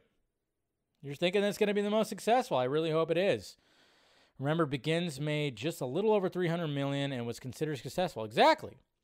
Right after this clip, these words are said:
Well, it always helps when you have a small budget. That's why when I see these, uh, these dumbasses who,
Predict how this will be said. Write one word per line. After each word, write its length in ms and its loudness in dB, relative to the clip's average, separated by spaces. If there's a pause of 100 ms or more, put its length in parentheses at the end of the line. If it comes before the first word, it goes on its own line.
(240)
Well, 160 2
it 100 2
always 240 8
helps 260 4
when 140 -2
you 60 2
have 100 4
a 60 0
small 260 2
budget. 480 2 (240)
That's 160 2
why 160 6
when 100 0
I 60 0
see 220 -6
these, 260 -6
uh, 260 0
these 220 -10
dumbasses 640 -4
who, 240 -8